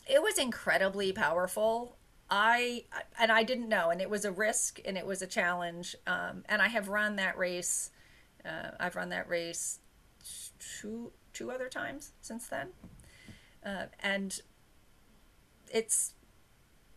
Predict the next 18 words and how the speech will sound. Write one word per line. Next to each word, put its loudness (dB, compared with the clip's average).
it's -2
powerful, 6
but 4
that 8
day 2
was -2
incredibly -4
powerful. -4
And 0
I, -2
I 0
do -2
think -4
that -4
that 4
was 0
a -2
moment, -8